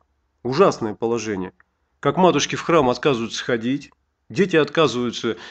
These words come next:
исповедоваться, отказываются причащаться, денег не хватает, скандалы, разводы,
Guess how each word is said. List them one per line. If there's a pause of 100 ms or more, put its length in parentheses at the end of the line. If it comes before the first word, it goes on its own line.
(100)
исповедоваться,
отказываются
причащаться, (240)
денег
не
хватает,
скандалы,
разводы,